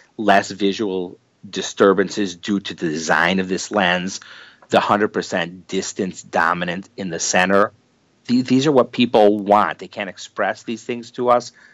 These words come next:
but this is what they want by being more connected. So those patients that work more on the tablets, computers, smartphones,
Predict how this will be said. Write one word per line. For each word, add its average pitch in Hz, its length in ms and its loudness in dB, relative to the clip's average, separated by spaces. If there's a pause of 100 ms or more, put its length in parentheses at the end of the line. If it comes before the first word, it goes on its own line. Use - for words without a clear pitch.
(100)
but 107 120 -6
this 101 180 -4
is 107 160 -6
what 107 240 2
they 110 140 0
want 143 400 4
by 95 160 2
being 101 560 -8 (340)
more 95 320 -4
connected. - 640 -6
So - 80 -10
those 95 220 -6
patients 113 500 -4 (260)
that 123 200 2
work 110 280 4
more 98 380 0
on 95 260 -2
the 87 200 0 (240)
tablets, 92 580 0
computers, 90 840 -6
smartphones, 98 1000 0